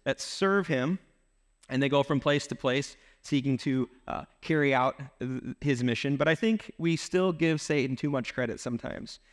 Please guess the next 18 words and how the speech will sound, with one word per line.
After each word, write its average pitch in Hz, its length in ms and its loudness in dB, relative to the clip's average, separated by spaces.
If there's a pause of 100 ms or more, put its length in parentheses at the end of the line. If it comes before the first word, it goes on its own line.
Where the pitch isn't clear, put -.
(160)
See 214 120 4
what 208 120 6
James 160 280 4
says 160 220 2
about 135 360 2
the 123 80 0
source 143 440 -2
of 131 100 -2
our 131 140 2
temptation, 123 720 -2 (400)
starting 135 580 2
in 120 460 0
verse 117 260 0
fourteen. 117 520 2 (1400)
"Each 214 380 2
person 214 460 2
is 147 160 0
tempted 170 720 0